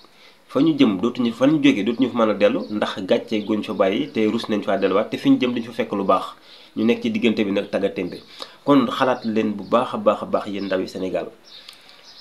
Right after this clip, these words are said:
Régime bi li mu teg ci seen kaw, ni mu diise, eh, yan bu diis bi mu leen yan ci ak ci lan, ci jaay dooleeg, nappaate ak injustice. Su ngeen jëlaatee loolu, dénkaat ko ñoom, ñu war a continuer waat loolu,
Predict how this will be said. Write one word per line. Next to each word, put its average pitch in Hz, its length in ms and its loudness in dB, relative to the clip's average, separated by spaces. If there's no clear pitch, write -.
Régime 117 800 2
bi 104 260 0
li 110 140 -2
mu 143 240 0
teg 127 180 -4
ci 113 120 -10
seen 110 260 -4
kaw, 92 260 -2
ni 104 140 -4
mu 123 300 -4
diise, 107 320 -2
eh, 110 580 -4
yan 127 280 0
bu 113 160 -4
diis 113 240 0
bi 117 80 -4
mu 120 140 0
leen 113 180 2
yan 98 360 2
ci - 180 -6
ak - 240 -8
ci 139 80 0
lan, 120 300 0
ci 120 240 -6
jaay 113 240 4
dooleeg, 110 480 2
nappaate 113 480 -2
ak 107 160 -8
injustice. 110 640 -6
Su - 140 -4
ngeen 135 280 6
jëlaatee 113 540 2
loolu, 98 300 2
dénkaat 117 520 -2
ko 110 120 -2
ñoom, 104 360 0
ñu 110 200 0
war 113 140 2
a 113 40 0
continuer 110 380 -2
waat 101 200 2
loolu, 101 340 4